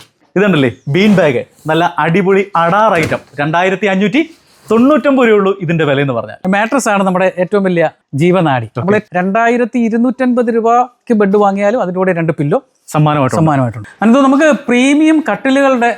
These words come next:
Speaker 2: ഒരു, ഏർ, വളരെ അന്യായ സെലക്ഷനാണ് നമുക്കുള്ളത്. എത്ര മോഡലുകൾ വേണേലും ഏത് വെറൈറ്റി വേണേലും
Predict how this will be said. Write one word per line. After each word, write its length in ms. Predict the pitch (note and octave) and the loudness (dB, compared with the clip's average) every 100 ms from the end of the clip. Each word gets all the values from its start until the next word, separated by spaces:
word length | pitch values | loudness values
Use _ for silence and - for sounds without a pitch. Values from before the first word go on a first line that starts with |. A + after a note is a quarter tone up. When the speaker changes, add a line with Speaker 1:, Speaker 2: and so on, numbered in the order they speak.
| - | -4
Speaker 2:
ഒരു, 320 | G#3+ G#3+ G#3 G#3 | -2 0 -2 -6
ഏർ, 380 | G#3 F#3+ F#3 F3+ | -8 -6 -4 -2
വളരെ 360 | G#3+ C4 C4+ | 0 2 2
അന്യായ 440 | F#3+ A3+ C#4 D#4+ C#4 | 2 2 2 2 2
സെലക്ഷനാണ് 420 | A3 G3 G#3 F3 | 0 -2 -2 -2
നമുക്കുള്ളത്. 380 | D3+ C#3 C3 A2+ | 0 -2 -4 -6
എത്ര 300 | - D#4 D4 | -6 0 2
മോഡലുകൾ 520 | A#3 G#3 G#3+ G#3 G3+ | 2 2 2 2 2
വേണേലും 480 | F3+ E3 D#3+ D#3+ E3+ | 2 0 -2 -2 0
ഏത് 420 | G3 A#3 A3 A3 | 2 2 2 0
വെറൈറ്റി 360 | E3 E3 E3 | 0 0 -2
വേണേലും 340 | D#3+ D3 C#3 | -2 -2 -4